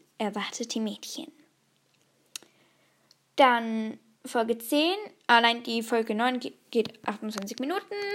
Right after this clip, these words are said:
Und die Folge zehn geht auch wieder achtundzwanzig Minuten. Willkommen im Camp Teil zwei. Stacy hat mit einem neuen Normalzustand zu kämpfen. Hat mit ihrer,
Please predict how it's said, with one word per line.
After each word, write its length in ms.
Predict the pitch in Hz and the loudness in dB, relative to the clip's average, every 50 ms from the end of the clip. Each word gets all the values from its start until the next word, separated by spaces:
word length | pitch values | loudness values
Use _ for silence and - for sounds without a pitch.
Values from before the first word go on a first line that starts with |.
| 415 415 - - - - _ _ _ _ _ _ _ - - - - - _ _ _ _ _ _ _ _ _ _ _ _ _ _ _ _ _ _ _ _ _ _ _ _ _ _ _ | -6 -8 -10 -20 -20 -20 _ _ _ _ _ _ _ -20 -20 -20 -20 -20 _ _ _ _ _ _ _ _ _ _ _ _ _ _ _ _ _ _ _ _ _ _ _ _ _ _ _
Und 800 | - 247 240 226 214 208 - - - - - - - - - - 330 320 330 _ _ _ _ _ _ _ _ _ _ - - - _ _ _ _ _ _ _ | 2 4 4 4 2 -2 -6 -6 -4 -2 -2 -2 -4 -6 -8 -10 -12 -14 -16 _ _ _ _ _ _ _ _ _ _ -20 -20 -20 _ _ _ _ _ _ _
die 60 | - | -2
Folge 280 | 240 - 254 254 262 254 | 2 4 4 4 2 0
zehn 240 | - - 320 339 370 | 0 2 2 2 2
geht 160 | 339 - - | 2 2 2
auch 100 | 233 226 | 2 2
wieder 140 | 294 294 - | 4 2 4
achtundzwanzig 600 | - 359 - - 381 392 381 - 392 392 392 - | 2 2 -2 -4 -8 -6 -4 -4 -4 -4 -4 -6
Minuten. 360 | 403 403 415 427 453 466 - - - 740 762 - | -6 -4 -2 -2 -2 -4 -6 -12 -10 -10 -4 0
Willkommen 380 | 330 262 - - 269 240 240 | 0 0 2 2 0 0 0
im 120 | 233 226 240 | -2 -4 -2
Camp 240 | 233 233 214 208 - | -2 -2 -2 -4 -4
Teil 240 | 226 196 185 185 185 | -6 -6 -6 -8 -8
zwei. 380 | - - - 196 185 220 285 - - - _ _ _ _ _ - - _ - - - - - _ - | -10 -4 0 4 4 4 4 2 -2 -6 _ _ _ _ _ -20 -20 _ -20 -20 -20 -20 -20 _ -20
Stacy 440 | - - - 285 302 339 359 370 415 | -8 2 6 6 6 6 6 2 2
hat 180 | 349 294 294 | 2 2 2
mit 140 | 277 262 269 | 0 -2 -2
einem 160 | 240 240 233 | -2 -2 0
neuen 420 | 226 233 240 247 269 302 320 311 - - _ _ _ _ _ _ - | 0 0 2 2 2 2 2 -2 -8 -12 _ _ _ _ _ _ -4
Normalzustand 1120 | 233 233 220 214 208 208 220 254 262 - 302 277 277 - - - 277 247 247 277 - - - | 0 0 2 4 4 4 4 2 0 0 -2 -2 -2 -4 -6 -6 -6 -6 -6 -6 -10 -10 -8
zu 100 | - 381 | -8 -6
kämpfen. 680 | - - 226 202 202 - - - - 196 196 220 - _ _ _ _ _ | -4 -4 -4 -4 -6 -8 -10 -10 -10 -10 -10 -10 -14 _ _ _ _ _
Hat 300 | - 254 254 240 247 240 | 2 6 8 6 6 6
mit 260 | - 233 226 - - - | 2 -8 -8 -8 -6 -2
ihrer, 280 | 240 254 - - - | 0 0 0 0 -2